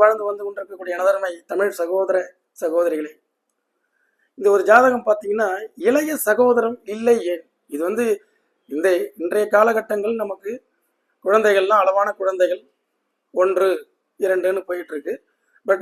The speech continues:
இது எதுக்காகன்னா, இந்த ஒரு ஆய்வு வந்து அடுத்த வருங்கால சந்ததிகள், ஒரு குழந்தை பிறக்குது அப்படின்னா, அதுக்கு அடுத்தது ரெண்டாவது ஆணோ பெண்ணோ இருக்கிறதா இல்லையா என்பதற்கு இந்த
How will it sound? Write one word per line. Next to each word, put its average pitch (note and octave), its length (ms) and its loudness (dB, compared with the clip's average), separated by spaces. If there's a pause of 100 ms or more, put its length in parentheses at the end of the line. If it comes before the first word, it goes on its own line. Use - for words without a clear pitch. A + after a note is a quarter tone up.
இது F#3+ 160 4
எதுக்காகன்னா, B3 520 2
இந்த G#3 160 -2
ஒரு F#3 80 2 (100)
ஆய்வு A3+ 300 0
வந்து G3 200 -8 (960)
அடுத்த A3+ 280 2 (680)
வருங்கால A3+ 400 4 (120)
சந்ததிகள், G3 460 -4 (540)
ஒரு F3 200 2
குழந்தை A#3 360 4
பிறக்குது G3 380 -2
அப்படின்னா, E3 340 -10 (600)
அதுக்கு F#3+ 340 2
அடுத்தது A#3 380 -2 (960)
ரெண்டாவது G#3+ 440 4 (400)
ஆணோ F#3+ 200 6 (140)
பெண்ணோ G3 260 0 (760)
இருக்கிறதா G#3+ 500 2 (280)
இல்லையா A3+ 340 6 (220)
என்பதற்கு F3+ 440 -2 (680)
இந்த G#3+ 140 0